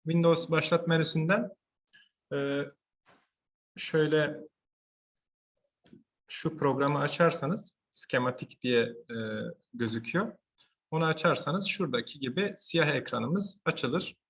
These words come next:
E, az önceki derste Dursun Hocam sizlere, e, menüleri biraz tanıttı. Ben de biraz üzerinden geçip sonra mümkünse bir devre örneğiyle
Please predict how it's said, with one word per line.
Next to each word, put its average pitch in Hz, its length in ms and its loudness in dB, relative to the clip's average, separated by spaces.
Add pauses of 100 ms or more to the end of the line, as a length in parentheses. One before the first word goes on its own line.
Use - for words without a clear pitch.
(480)
E, 147 160 -2
az 180 220 2
önceki 180 600 4 (600)
derste 156 640 2 (600)
Dursun 151 280 -2
Hocam 160 360 0 (680)
sizlere, 151 800 2
e, 135 80 2
menüleri 143 500 2
biraz 143 280 2
tanıttı. 160 640 0
Ben 160 200 2
de 160 260 6
biraz 156 240 2
üzerinden 156 380 2
geçip 170 380 0
sonra 170 520 2
mümkünse 175 560 2
bir 170 220 2
devre 160 260 4
örneğiyle 147 600 2